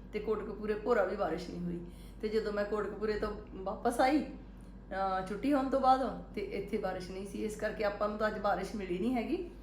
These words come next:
ਪਰ ਕਹਿੰਦੇ ਨੇ ਕਿ ਫਰੀਦਕੋਟ ਬਾਰਿਸ਼ ਹੋਈ ਹੈ। ਬੀਬੀ ਦੱਸਦੀ ਸੀ, ਕਹਿੰਦੀ, "ਅੱਜ ਬਹੁਤ ਜ਼ਿਆਦਾ ਬਾਰਿਸ਼ ਹੋਈ ਹੈ," ਤੇ ਪਰ ਆਪਾਂ ਦੇਖੀ ਨਹੀਂ ਹੈ ਉਹ। ਤੇ ਤੁਸੀਂ ਵੀ ਦੱਸਿਓ, ਮੈਨੂੰ ਲੱਗਦਾ ਵੀ ਅੱਜ ਕਈ ਥਾਈਂ ਹੋਈ ਹੈ, ਪਰ ਸਾਡੇ ਕੋਟਕਪੂਰੇ ਨਹੀਂ ਹੋਈ ਤੇ ਫਰੀਦਕੋਟ ਦੀ ਆਪਾਂ ਦੇਖੀ ਨਹੀਂ ਹੈ,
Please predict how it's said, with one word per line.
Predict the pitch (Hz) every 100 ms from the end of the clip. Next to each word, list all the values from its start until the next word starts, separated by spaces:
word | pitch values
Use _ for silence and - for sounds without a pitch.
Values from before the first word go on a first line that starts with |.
| - - - -
ਪਰ | 226
ਕਹਿੰਦੇ | 226 233 262 294
ਨੇ | 226
ਕਿ | 175
ਫਰੀਦਕੋਟ | 233 233 226 - 254
ਬਾਰਿਸ਼ | 262 269 254 - 277
ਹੋਈ | 247 - 262
ਹੈ। | - - - - - - 320 415 320 -
ਬੀਬੀ | 262 240 269
ਦੱਸਦੀ | 233 220 233
ਸੀ, | 233 302 - - - - -
ਕਹਿੰਦੀ, | 240 247 262
"ਅੱਜ | 226 240
ਬਹੁਤ | 220 208 220 247 233
ਜ਼ਿਆਦਾ | 214 202
ਬਾਰਿਸ਼ | 202 190 196
ਹੋਈ | 196 165 170
ਹੈ," | 247 - - - - -
ਤੇ | 196 196 190 185
ਪਰ | 214
ਆਪਾਂ | 208 202 214
ਦੇਖੀ | 214 208 -
ਨਹੀਂ | 226 214
ਹੈ | 190
ਉਹ। | 196 175 170 - - - -
ਤੇ | 208
ਤੁਸੀਂ | 208 190 226
ਵੀ | 233
ਦੱਸਿਓ, | 220 226
ਮੈਨੂੰ | 226 226 233
ਲੱਗਦਾ | 226 233 240
ਵੀ | 233
ਅੱਜ | 233
ਕਈ | 233 233
ਥਾਈਂ | 247 247 240
ਹੋਈ | 214 180
ਹੈ, | 170 233 - -
ਪਰ | 220
ਸਾਡੇ | 220 233 214
ਕੋਟਕਪੂਰੇ | - 214 196 196 190 190
ਨਹੀਂ | 185 196
ਹੋਈ | 226 202 208
ਤੇ | 214
ਫਰੀਦਕੋਟ | 196 208 202 196 185
ਦੀ | 185 190
ਆਪਾਂ | 185 202 196 190
ਦੇਖੀ | - 185 196
ਨਹੀਂ | 160
ਹੈ, | 165